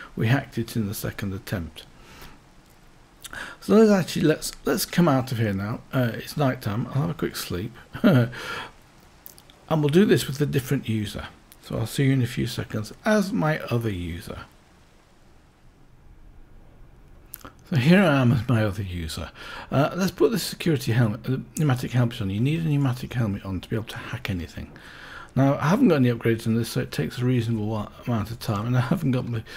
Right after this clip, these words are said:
the other armor on, so I'm very slow. In fact, it's sort of <laughs> makes quite a difference when you got used to the speed upgrades of the other one.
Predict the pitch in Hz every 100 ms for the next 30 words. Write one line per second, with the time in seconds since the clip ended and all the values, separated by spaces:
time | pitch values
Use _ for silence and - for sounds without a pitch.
0 | - - 156 143 110 98 101 123 - 147
1 | 160 247 262 113 - - 110 87 76 -
2 | - - - - 135 - - - - -
3 | 127 113 - - - - - - - 156
4 | 131 127 123 - 175 - - 143 143 -
5 | - 190 202 147 139 139 - - - -
6 | 123 117 117 - 107 117 - - 110 147
7 | - - 127 123 - - 113 117 123 -
8 | 120 123 117 110 110